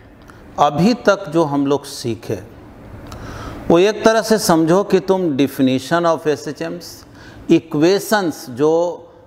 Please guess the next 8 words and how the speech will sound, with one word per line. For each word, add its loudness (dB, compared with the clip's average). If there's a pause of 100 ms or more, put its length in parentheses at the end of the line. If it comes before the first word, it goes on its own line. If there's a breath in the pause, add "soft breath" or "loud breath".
(100)
उसके 0
डिस्प्लेसमेंट, -2
वेलोसिटी, 0
एक्सेलरेशन, -2
एनर्जी 0
से 0
रिलेटेड -2
था -12